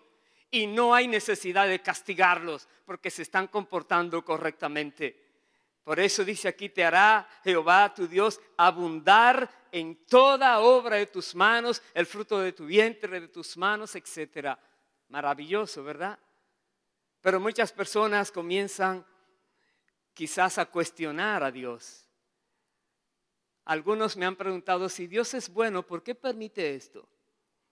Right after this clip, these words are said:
Y si Dios es bueno, ¿por qué entonces murieron aquellos allá? Y si Dios es bueno, ¿por qué, por qué, por qué?".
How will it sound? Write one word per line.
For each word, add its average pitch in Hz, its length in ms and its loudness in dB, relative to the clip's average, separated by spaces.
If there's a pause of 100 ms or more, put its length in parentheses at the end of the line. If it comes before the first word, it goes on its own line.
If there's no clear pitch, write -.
(220)
Y 214 120 -6
si 208 160 -8
Dios 247 240 -4
es 226 140 -8
bueno, 254 280 0
¿por 208 220 -2
qué 269 140 -6
entonces 269 360 -8
murieron 220 480 -2
aquellos 185 440 -4
allá? 143 280 -8 (220)
Y 214 80 -2
si 226 180 -10
Dios 254 220 -2
es 226 100 -10
bueno, 269 360 0
¿por 214 180 -6
qué, 254 160 0
por 214 220 -8
qué, 233 120 4
por 233 220 -4
qué?". - 540 -4